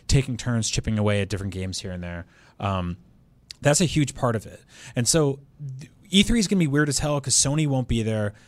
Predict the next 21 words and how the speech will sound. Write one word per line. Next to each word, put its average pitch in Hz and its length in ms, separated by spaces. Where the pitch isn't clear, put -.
Microsoft 147 560
will, 127 120
I 113 120
believe, 123 720
begin 123 760
to - 100
get 120 260
the 117 60
messaging 113 460
out 104 160
of, 95 120
like, 98 200
"This 107 160
is 110 100
what 101 160
we're 95 120
doing." 98 480
If 147 200
it's 160 220
more 151 300
powerful 131 880